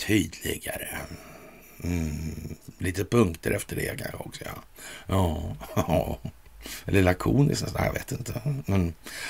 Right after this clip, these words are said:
ja, ja, vi kör på helt enkelt. Men för att ingen jävel ska kunna missa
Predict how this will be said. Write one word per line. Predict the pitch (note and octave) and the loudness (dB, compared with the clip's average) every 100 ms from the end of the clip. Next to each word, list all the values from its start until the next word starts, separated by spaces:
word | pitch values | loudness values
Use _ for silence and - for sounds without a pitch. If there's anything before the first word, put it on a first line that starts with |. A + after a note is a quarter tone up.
| - - | -8 6
ja, | G#2+ D3 | 10 12
ja, | D#3 F3+ - - | 12 10 0 -6
vi | A#2+ C3+ C3 C#3 D#3 - | 2 6 6 4 0 -4
kör | - C#3+ A#2+ A2 | 2 6 6 4
på | - A2+ D3+ | 4 4 4
helt | F2 - | 2 0
enkelt. | A#1+ A#1 - - - - - - - - - - - | -2 -2 -4 -4 -6 -16 -20 -20 -20 -20 -4 -2 4
Men | B2 B2+ | 8 10
för | C#3+ | 10
att | D3 | 10
ingen | D#3+ C3+ | 10 12
jävel | F3+ B2+ G#2 | 10 8 6
ska | G#2 | 2
kunna | A#2+ | 4
missa | C#3 C#3 - D3+ | 6 6 6 8